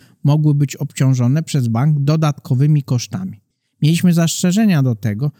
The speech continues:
że bank pobierał podwyższone opłaty za takie konta,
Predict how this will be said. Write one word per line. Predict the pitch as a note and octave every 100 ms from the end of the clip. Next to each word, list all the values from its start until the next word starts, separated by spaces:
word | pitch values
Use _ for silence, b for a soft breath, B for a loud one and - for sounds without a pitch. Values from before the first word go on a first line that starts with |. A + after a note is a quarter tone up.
| b
że | C3+ C3+
bank | C#3 D3 C3+
pobierał | - C#3+ B2+ C3 A#2 D#3
podwyższone | - C#3+ C#3 C3+ - D3 C#3
opłaty | A#2 B2+ A#2+ -
za | D3 D3
takie | B2+ A#2 D3+
konta, | - F3+ C#3 G2+